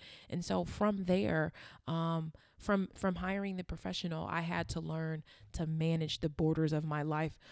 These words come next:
which I posted on my Instagram yesterday of, like, you're the only person that has to live in your world, your life full time. And it is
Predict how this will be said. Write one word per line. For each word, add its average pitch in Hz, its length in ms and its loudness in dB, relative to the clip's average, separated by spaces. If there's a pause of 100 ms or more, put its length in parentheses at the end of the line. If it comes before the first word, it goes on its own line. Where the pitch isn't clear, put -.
(100)
which - 200 2
I - 80 -2
posted 170 480 0
on 156 160 0
my 160 120 -4
Instagram 170 600 0
yesterday 165 480 -2
of, 160 120 -4
like, 165 220 0 (300)
you're 254 220 6
the 294 140 2
only 262 220 2
person 214 380 2
that 165 100 0
has 170 220 -6
to - 100 -6
live 170 280 2
in 147 100 2
your 185 640 4 (300)
world, 175 640 4
your 180 280 8
life 175 340 -2
full 180 320 2
time. 170 480 0
And 180 80 -4
it 185 100 -4
is - 120 -6